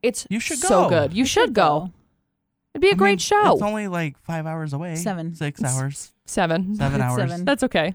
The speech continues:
Speaker 3: Trust
Speaker 2: Oh.
Speaker 3: me, I drove right after work in a snowstorm to get to the airport in Las
Speaker 2: <laughs>
Speaker 3: Vegas for Christmas. Remember? <laughs>
Speaker 2: Take,
Speaker 1: It's not
Speaker 2: take
Speaker 1: too
Speaker 2: your
Speaker 1: bad, though.
Speaker 2: parents.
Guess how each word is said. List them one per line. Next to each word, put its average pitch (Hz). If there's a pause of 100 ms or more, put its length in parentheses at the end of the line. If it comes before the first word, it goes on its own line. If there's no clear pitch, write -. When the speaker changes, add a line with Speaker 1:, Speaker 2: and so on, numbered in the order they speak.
(140)
Speaker 3:
Trust 160
Speaker 2:
Oh. -
Speaker 3:
me, 202
I 226
drove 214
right 196
after 196
work 190
in 185
a 180
snowstorm 175
to 196
get -
to 190
the 175
airport 175 (380)
in 196
Las 180
Speaker 2:
<laughs> -
Speaker 3:
Vegas 175 (200)
for 190
Christmas. 175
Remember? 208
<laughs> - (2250)
Speaker 2:
Take, 247
Speaker 1:
It's -
not 349
Speaker 2:
take -
Speaker 1:
too -
Speaker 2:
your 311
Speaker 1:
bad, 247
though. 214
Speaker 2:
parents. -